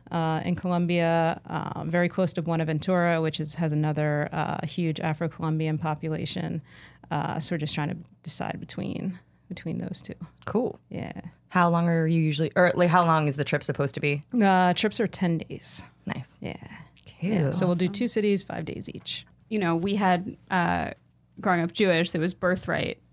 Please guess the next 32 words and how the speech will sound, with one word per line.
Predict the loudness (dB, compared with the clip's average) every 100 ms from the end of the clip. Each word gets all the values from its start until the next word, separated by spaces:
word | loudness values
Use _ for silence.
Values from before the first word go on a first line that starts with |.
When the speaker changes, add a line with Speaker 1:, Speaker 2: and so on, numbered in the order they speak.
| _ -4
Speaker 3:
Um, | -2 0 -2 -6 -8
I | 0
have | 2 4
a, | 4 2 -2 -14 -12 -6
a |
couple | 2 4 6 4
of, | 2 4
um, | 4 6 4 0 -4 _ _ -8
feelings | -6 0 4 4 4 4 4
about | 4 2 2
Israel | 0 2 4 4 4
and | 2 0 -2 -2
my | 0 2 2
desire | 2 2 2 2
to | 0 -2
visit | -2 -2 -2
there | 0 2 2 2
Speaker 1:
Mm-hmm. | 4
Speaker 3:
and, | 6 4 2 -2 -10 -4
uh, | -2 0
give | 0 0 0
money | 2 2
into | 2 0 -2
the, | -2 0 -2 -4
into | -2 -2 -2
that | -4
specific | -2 0 0 -2 -6
economy, | -4 0 0 0 -2
given | 0 0 2 2 2
everything | 0 -4 -6
that's | -2
happening. | -2 0 -2 -4